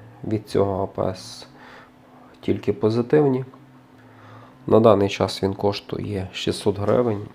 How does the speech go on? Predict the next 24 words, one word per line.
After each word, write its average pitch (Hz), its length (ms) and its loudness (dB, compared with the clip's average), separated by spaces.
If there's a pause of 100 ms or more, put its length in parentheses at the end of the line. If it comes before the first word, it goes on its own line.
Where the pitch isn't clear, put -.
(100)
Ну 107 300 -4
і 101 140 0
я 101 160 2
вам 92 220 -4
скажу, 113 460 -4
що - 260 -6
за 101 200 2
такі 98 300 -6
гроші 110 480 -6 (800)
дуже 98 560 -2 (180)
потрібна 104 520 2
річ. 160 260 -4
Якщо - 340 -2
у 98 260 -2
вас 101 360 2
ще - 300 0
нема, 113 500 2 (300)
рекомендую 101 680 2
придбати 104 680 0 (580)
недорого, 113 680 4 (560)
якісно. 110 920 0
Colorway 104 480 4
дає 101 340 0
гарантію, 104 840 -2